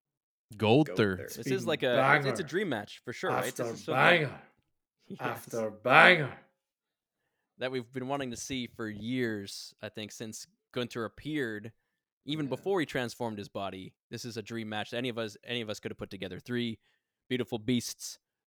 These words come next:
Speaker 4: going up against it in a slobber knocker of a match. I'm gonna pick Gunther.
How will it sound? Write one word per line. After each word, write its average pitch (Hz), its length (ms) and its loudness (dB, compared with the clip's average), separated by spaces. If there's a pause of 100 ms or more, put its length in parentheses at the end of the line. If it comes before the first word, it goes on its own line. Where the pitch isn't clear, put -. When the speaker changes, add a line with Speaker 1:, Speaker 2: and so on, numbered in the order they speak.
(100)
Speaker 4:
going 120 200 4
up 113 120 -2
against 113 340 -4
it 113 140 -4 (280)
in 110 120 -8
a 107 160 -2
slobber 127 500 -2
knocker 123 320 -2
of 113 80 -4
a 110 60 0
match. 110 420 0 (1160)
I'm 202 100 4
gonna 185 120 4
pick 139 160 -2
Gunther. 214 380 0